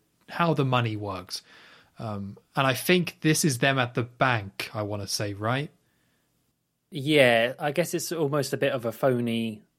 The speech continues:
Speaker 2: a phony tour, because we, we soon re-, realise why they're really there. But I guess on the face of it, they're saying that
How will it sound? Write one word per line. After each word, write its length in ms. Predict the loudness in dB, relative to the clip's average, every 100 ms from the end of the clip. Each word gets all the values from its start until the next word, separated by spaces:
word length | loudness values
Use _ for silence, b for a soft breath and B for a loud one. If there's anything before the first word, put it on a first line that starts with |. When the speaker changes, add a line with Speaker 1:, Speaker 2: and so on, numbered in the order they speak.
| _
Speaker 2:
a 80 | -6
phony 400 | 2 4 4 0
tour, 420 | 0 2 2 2 -4
because 340 | -6 -8 -6
we, 240 | -8 -8
we 140 | -8 -6
soon 360 | -2 -2 -4 -6
re-, 180 | -6 -4
realise 460 | 0 0 0 -2
why 180 | -2 -2
they're 140 | -2 -6
really 240 | -10 -8
there. 260 | -6 -6 -6
But 140 | -10
I 40 | -8
guess 220 | -8 -6
on 80 | -6
the 80 | -2
face 300 | -2 -2 -4
of 100 | -6
it, 100 | -6
they're 100 | -8
saying 320 | -6 -6 -6
that 200 | -8